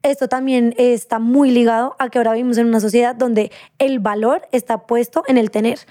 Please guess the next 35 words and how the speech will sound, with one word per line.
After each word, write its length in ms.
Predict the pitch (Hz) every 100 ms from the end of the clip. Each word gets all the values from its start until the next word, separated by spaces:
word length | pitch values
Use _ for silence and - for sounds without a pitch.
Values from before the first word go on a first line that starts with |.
| - _ _ -
Tú 200 | 269 240
eres 420 | 240 359 415 -
porque 280 | 277 254 208
tienes. 440 | 226 220 247 - _ _ _ -
Tú 320 | 311 320 427
literalmente 640 | 269 269 254 233 233 240 269
no, 320 | 269 254 233 -
no 180 | 254
vales 300 | 247 233 254
porque 360 | - 269 302 285
eres, 540 | - 233 311 440 - - -
sino 320 | - 269 240
porque 360 | 233 214 233 226 - _ _
tienes 280 | - 220 214
esto, 300 | 240 240 240
tienes 260 | 226 247 208
lo 120 | 214
otro, 320 | 233 233 233
tienes 260 | 233 254 220
la, 100 | 208
la, 80 | 208
la. 220 | 226 226 - - _ -
Y 120 | 262
esto 180 | 285 277
es 60 | 233
una 160 | 233
cosa 220 | 226 240 233
que 100 | 247
en 60 |
verdad 220 | 247 262
uno 140 | 226 214
dice 160 | 202 202
como, 280 | 226 226 -
"Espera, 420 | 240 240 202 - _ _ -
para 280 | 233 233